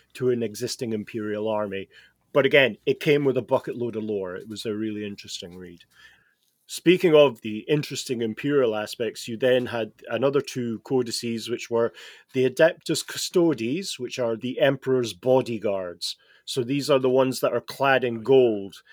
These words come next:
And famously, this is the army that, uh, Henry Cavill has, that he, he showed a picture of him painting,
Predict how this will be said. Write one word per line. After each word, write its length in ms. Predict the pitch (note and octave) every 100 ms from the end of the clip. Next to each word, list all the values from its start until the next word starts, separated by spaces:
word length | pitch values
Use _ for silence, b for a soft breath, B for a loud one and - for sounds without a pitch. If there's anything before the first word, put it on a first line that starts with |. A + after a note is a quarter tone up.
| b
And 220 | A2+ B2 -
famously, 640 | D3+ C3+ B2+ C3+ B2 A#2+
this 280 | B2+ A#2 B2
is 220 | A#2 -
the 300 | A#2+ A#2 A#2
army 520 | B2 B2 A2+ A2 G#2+ A2+
that, 280 | A2 A2 -
uh, 420 | A2 G#2+ G#2 G#2 G#2
Henry 320 | B2+ A#2 G#2+
Cavill 460 | - A#2+ G2+ G2+ G#2
has, 380 | F#2 F#2 - _ b b -
that 140 | G#2
he, 460 | A#2+ A2 G#2 G#2 G#2 b b
he 120 | C3
showed 320 | - C#3 B2+
a 40 | A#2
picture 440 | D3 C#3 B2 A#2
of 80 | A2+
him 260 | B2+ A2 -
painting, 560 | B2 A#2+ A2 A2 G2